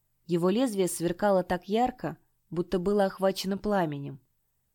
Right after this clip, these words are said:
Поток сырого воздуха потянулся к нему, закружившись по темной пещере.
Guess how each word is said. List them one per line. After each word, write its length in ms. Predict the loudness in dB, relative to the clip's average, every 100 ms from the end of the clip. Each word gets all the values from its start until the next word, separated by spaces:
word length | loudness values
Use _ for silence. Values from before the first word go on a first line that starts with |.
| _ _ _ _
Поток 340 | -6 -2 -4
сырого 400 | -4 -2 -2 0
воздуха 520 | -2 -2 -2 -4 -6 -6
потянулся 680 | -6 -4 -2 0 -2 -6
к 100 | -10
нему, 380 | -8 -8 -10 -14 _ _ _
закружившись 760 | -6 -4 -4 -4 -4 -4 -8 -4
по 160 | -6
темной 360 | -2 -2 -2 -4
пещере. 600 | -4 -4 -4 -4 -6